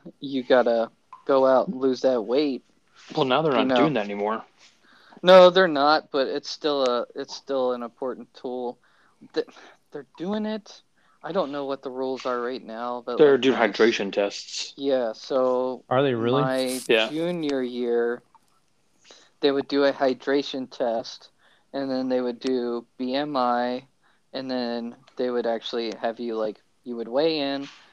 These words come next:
Speaker 1: do your B M I, and, uh, uh, do a hydration test. Uh, and then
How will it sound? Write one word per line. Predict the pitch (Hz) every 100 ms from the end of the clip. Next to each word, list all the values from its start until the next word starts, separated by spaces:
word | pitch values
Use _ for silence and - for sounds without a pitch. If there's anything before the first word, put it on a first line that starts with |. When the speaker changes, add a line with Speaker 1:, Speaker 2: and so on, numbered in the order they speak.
| _ -
Speaker 1:
do | 143
your | 151
B | 143 143
M | 143 139
I, | 131 127 127 127 127 _ -
and, | 135 127 120 123 120
uh, | 120 120 117 110 104 - _ _ _ _ _ _ - _ _ _ _ - - _ _ _
uh, | 170 151 139
do | 175 160
a |
hydration | 160 147 139 151 143 123
test. | - - - - - _ _ _ _ _ _ _ _ _ _ _ - - - -
Uh, | 247 247 233 202 - _ _ _ _ _ _
and | 277 254
then | 226 220